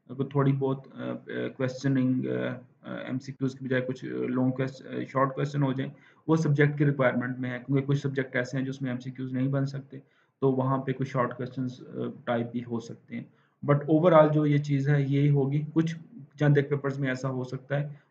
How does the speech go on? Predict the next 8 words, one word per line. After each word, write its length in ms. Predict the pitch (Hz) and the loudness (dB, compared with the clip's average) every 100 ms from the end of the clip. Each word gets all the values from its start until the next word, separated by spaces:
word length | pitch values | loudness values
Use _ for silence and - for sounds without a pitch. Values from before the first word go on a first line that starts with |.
| - | -2
मगर 200 | 135 135 | 0 2
usually 440 | 135 147 151 147 147 | 6 6 6 4 2
यही 160 | 139 135 | 0 2
वाला 180 | 127 120 | 2 0
पैटर्न, 420 | 117 113 123 127 - | -2 -4 -4 -10 -12
अ, 60 | 123 - | -18 -8
फॉलो 260 | 117 113 120 | -6 -4 -6
होगा। 360 | 127 - 147 | -10 -16 -20